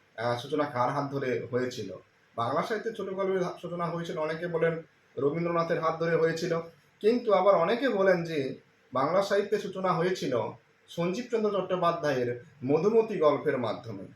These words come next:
বারোশো আশি বঙ্গা-, আশি বঙ্গাব্দে বঙ্গদর্শন পত্রিকাতে এই মধুমতি গল্পটি প্রকাশ হয়েছিল।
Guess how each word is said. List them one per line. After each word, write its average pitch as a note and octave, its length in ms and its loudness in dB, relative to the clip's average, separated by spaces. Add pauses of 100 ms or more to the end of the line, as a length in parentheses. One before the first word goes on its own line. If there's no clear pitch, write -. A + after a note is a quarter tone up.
(360)
বারোশো E3+ 360 4
আশি F3 340 2
বঙ্গা-, F#3 400 0
আশি D3 340 0
বঙ্গাব্দে F#3 680 4 (320)
বঙ্গদর্শন G#3 760 4
পত্রিকাতে D3+ 760 -2 (240)
এই D3 180 0
মধুমতি D3+ 480 -4
গল্পটি C3 380 -4
প্রকাশ A2+ 400 -8
হয়েছিল। - 340 -16